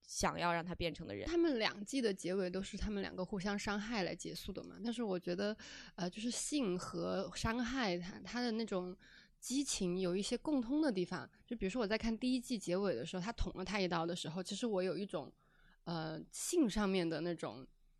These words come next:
Speaker 2: 激动的感觉，就是他好像，呃，这个伤害和这种性好像又有一点相似，但是你又知道它很不一样。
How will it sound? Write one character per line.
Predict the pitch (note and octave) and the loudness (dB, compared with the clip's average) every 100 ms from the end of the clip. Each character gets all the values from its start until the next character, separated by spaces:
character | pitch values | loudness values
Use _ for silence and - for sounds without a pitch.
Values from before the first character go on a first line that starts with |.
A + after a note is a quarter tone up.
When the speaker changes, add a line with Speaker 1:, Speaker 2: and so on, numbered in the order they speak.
| _ | _
Speaker 2:
激 | - G#3 | -6 -4
动 | G#3 F#3+ | 0 0
的 | E3 | 0
感 | D3+ A#2 | -2 -6
觉， | D#3 - F#3+ | -8 -10 -6
就 | F#3 | -8
是 | G3 | -6
他 | F#3 - A3+ | -10 -4 -2
好 | A3+ A3 - | -2 -2 -2
像， | A3 F#3+ F#3 - - - - | -2 -2 -4 -16 -20 -20 -10
呃， | F3 | -4
这 | B3+ | 2
个 | G#3+ F#3 | 2 2
伤 | F3+ A#3+ A#3+ | 0 0 2
害 | A#3+ B3 F3+ | 0 2 2
和 | F3 - E3+ | 0 -4 -4
这 | G3+ | -4
种 | F#3+ D#3 F3+ | -4 -4 -6
性 | - - C#4 F3 | -6 -2 0 0
好 | E3+ E3 | -4 -8
像 | G#3 G3+ | -6 -2
又 | G#3+ F#3+ G3 - - - | 0 -2 -4 -12 -18 -4
有 | G3 G3+ | 2 4
一 | B3+ | 6
点 | A#3 E3+ - E3 | 4 4 0 -8
相 | - C#4 C#4+ | 0 2 2
似， | B3+ - A#3+ | 0 0 0
但 | A3 | 2
是 | A#3 | 2
你 | A#3 | 2
又 | F3+ F#3+ | 2 2
知 | B3 | 2
道 | B3 | 2
它 | B3+ | 0
很 | G#3+ E3+ | -2 -4
不 | A3 | -2
一 | G3 F3+ | -4 -2
样。 | G#3 D#3 | -2 -4